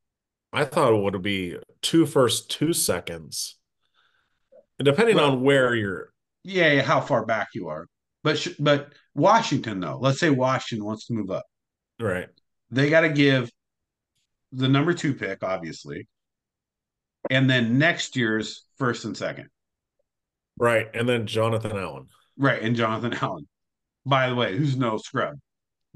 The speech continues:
Speaker 1: Or Daron Payne, one of them.
Speaker 2: Yeah. And if you're Chicago, do you have to take that? Of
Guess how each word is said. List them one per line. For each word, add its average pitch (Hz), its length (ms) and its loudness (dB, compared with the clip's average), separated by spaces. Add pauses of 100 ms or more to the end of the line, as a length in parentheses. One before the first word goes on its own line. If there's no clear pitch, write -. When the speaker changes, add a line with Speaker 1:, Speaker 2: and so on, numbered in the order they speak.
(260)
Speaker 1:
Or 123 240 4
Daron 110 400 4
Payne, 90 300 -4
one 117 180 2
of 90 100 0
them. 139 200 -8 (300)
Speaker 2:
Yeah. 123 240 -8 (920)
And 160 360 -2
if 156 180 0
you're 214 160 2
Chicago, 202 760 -2
do 143 100 -6
you 170 120 -4
have 160 220 0
to 156 120 -6
take 180 280 -10
that? 214 200 -2
Of 160 80 -16